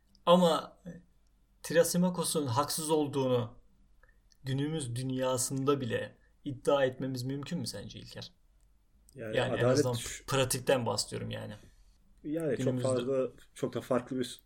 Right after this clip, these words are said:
Speaker 2: sonuç elde etmedik <laughs> bugün dünyamızda baktığın
Speaker 1: Değil
Speaker 2: zaman.
Speaker 1: mi?
Speaker 2: Yani adalet günümüzde de güçlünün işine gelen maalesef.
Speaker 1: Evet, aynen öyle. Ama demokrasilerde şöyle bir şey var. Kalabalık olanlar zayıf olanlar.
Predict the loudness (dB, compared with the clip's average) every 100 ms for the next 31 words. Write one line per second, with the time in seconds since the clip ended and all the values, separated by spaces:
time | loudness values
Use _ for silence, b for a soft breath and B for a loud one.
0 | _ -18 -8 -8 -6 -4 -2 0 -2 -4
1 | -8 -10 -10 -8 -6 -4 -4 -4 -4 -4
2 | -6 -6 -4 -4 -4 -8 -14 -12 -10 -6
3 | -2 0 -2 -2 0 4 6 4 2 -2
4 | -2 0 0 0 -2 -4 -4 -2 -4 -2
5 | 0 -2 -6 -8 -10 -10 -12 -14 _ b
6 | b b b -2 -2 -2 -6 -6 -4 -4
7 | -6 -6 -10 -14 _ -12 -2 2 6 6
8 | 6 2 0 0 0 -2 -2 -2 -4 -4
9 | -2 -4 -6 -20 -20 -20 -20 -20 _ -2
10 | 4 6 4 0 -4 -4 -2 2 2 2
11 | 0 -2 -4 -8 -16